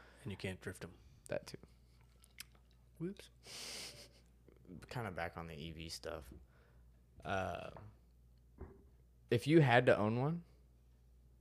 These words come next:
Speaker 2: <laughs> he already hates me. If you had to own one, like, absolutely had to, I would never. I'd rather just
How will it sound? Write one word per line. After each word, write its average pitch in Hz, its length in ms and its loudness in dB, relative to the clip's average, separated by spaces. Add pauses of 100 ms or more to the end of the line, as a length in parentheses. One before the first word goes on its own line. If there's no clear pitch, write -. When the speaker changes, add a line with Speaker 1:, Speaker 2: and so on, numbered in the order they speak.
(1200)
Speaker 2:
<laughs> - 0 - (1200)
he 120 120 6
already 90 240 4
hates 85 200 0
me. 78 120 -8 (300)
If 135 100 2
you 156 100 12
had 147 240 12
to 139 100 12
own 147 240 10
one, 165 260 8 (1500)
like, 110 300 4
absolutely 127 500 12
had 104 280 6
to, 90 220 -4 (680)
I 139 200 12
would 117 200 10
never. 92 480 6 (1200)
I'd 123 200 8
rather 101 300 8
just 87 300 -8